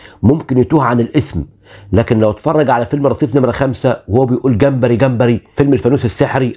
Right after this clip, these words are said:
"أنا مشتاق جو جو يا جميل"، أكيد هيعرف عبد الغني النجدي. نفس نظام أبو الفتوح عمارة، شكله راسخ في أذهاننا لأنه فيه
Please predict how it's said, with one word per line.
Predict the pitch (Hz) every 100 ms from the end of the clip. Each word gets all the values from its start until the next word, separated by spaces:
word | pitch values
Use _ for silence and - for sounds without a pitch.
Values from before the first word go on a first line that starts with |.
| -
"أنا | 117
مشتاق | 110 - 139
جو | 107 135 131
جو | 123 131
يا | 120
جميل"، | 110 113 135 113 95 _ _ -
أكيد | 101 208
هيعرف | 156 175 156 -
عبد | 117 123
الغني | - 135
النجدي. | 143 123 87 - -
نفس | - 147 -
نظام | 151 120 110 -
أبو | 127
الفتوح | 123 127 165 139
عمارة، | 151 143 92 - -
شكله | 185 180 170 165 - 113
راسخ | 143 165 -
في | - 135
أذهاننا | 127 113 117 147 107 - _ _
لأنه | 104 123 135 120
فيه | - 170 185 127